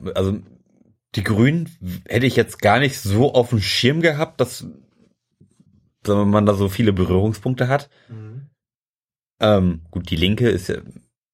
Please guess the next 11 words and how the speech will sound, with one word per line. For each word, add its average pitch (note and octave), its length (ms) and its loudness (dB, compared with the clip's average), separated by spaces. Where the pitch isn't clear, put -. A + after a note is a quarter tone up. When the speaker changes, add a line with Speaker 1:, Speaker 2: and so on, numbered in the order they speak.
Speaker 1:
gut, - 180 -16
ist, F#2 360 -16
es A#2+ 140 2
ist A2 120 0
halt, G2 160 2
wie F#2 60 0
es D#2+ 100 -2
ist. A#2 320 -2
Speaker 2:
Die D#3 100 2
Grünen E3+ 600 2
haben E3 380 0